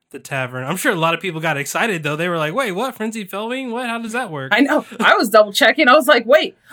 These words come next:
Speaker 2: that's a demon.
Speaker 1: I was
Speaker 2: Is
Speaker 1: like,
Speaker 2: that gonna be good?
Speaker 1: I was,
Speaker 2: How does
Speaker 1: I,
Speaker 2: that work?"
Speaker 1: how,
Speaker 2: <laughs>
Speaker 1: how would that work? Because it, it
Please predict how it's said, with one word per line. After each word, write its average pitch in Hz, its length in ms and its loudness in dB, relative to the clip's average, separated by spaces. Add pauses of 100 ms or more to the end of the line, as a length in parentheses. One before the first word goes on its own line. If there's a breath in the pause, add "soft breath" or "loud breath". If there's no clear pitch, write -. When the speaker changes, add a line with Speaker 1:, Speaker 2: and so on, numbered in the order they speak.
(120)
Speaker 2:
that's 440 180 2
a 220 60 -4
demon. 247 440 -2 (180)
Speaker 1:
I 185 80 -4
was 214 100 0
Speaker 2:
Is 220 40 2
Speaker 1:
like, 254 120 4
Speaker 2:
that 359 80 -6
gonna 277 80 2
be 240 100 -2
good? 381 440 2 (120)
Speaker 1:
I 160 100 -8
was, 196 180 -8
Speaker 2:
How 247 120 2
does 320 120 -2
Speaker 1:
I, - 20 0
Speaker 2:
that 294 160 2
work?" - 320 -2 (100)
Speaker 1:
how, 226 400 -2
Speaker 2:
<laughs> - 40 -16
Speaker 1:
how 285 240 -4
would 226 260 0
that 165 260 0
work? 139 300 -10
Because 190 400 -6
it, 180 280 -8
it 170 340 -8